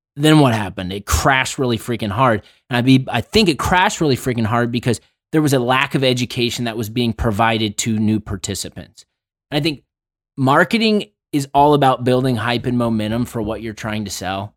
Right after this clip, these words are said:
This is what I do for a living. Like, I can admit this. Like, I work in software, I work in technology, and this is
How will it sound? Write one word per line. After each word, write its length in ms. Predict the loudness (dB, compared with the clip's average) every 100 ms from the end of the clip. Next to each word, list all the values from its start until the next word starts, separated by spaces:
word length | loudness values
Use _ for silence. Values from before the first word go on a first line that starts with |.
| 0
This 180 | 2
is 80 | 2
what 140 | 2 2
I 60 |
do 180 | 2 -2
for 140 | -4
a 80 | -10
living. 220 | -10 -12
Like, 140 | -8 -4
I 140 | 0
can 140 | 2 4
admit 340 | 6 6 2
this. 220 | -4 -6
Like, 100 | -4
I 180 | -2 2
work 240 | 2 4
in 120 | 2 2
software, 400 | 2 2 0 -2
I 100 | 0
work 180 | -2
in 80 | -4
technology, 560 | -6 -6 -4 -4 -4 -4
and 120 | -2
this 160 | -2
is 100 | -4